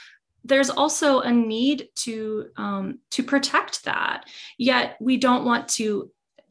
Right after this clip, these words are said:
completely, you know, shelter them from experiencing the world, but that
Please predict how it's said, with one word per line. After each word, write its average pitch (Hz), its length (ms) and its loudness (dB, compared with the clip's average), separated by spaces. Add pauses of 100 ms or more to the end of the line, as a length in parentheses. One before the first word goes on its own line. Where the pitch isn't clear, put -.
(100)
completely, 233 640 0
you 214 120 -2
know, 190 140 -2
shelter 233 640 2
them 190 240 -2
from 185 540 -4 (140)
experiencing 214 840 0
the 185 100 -2
world, 220 460 2
but 196 220 0
that 196 280 -2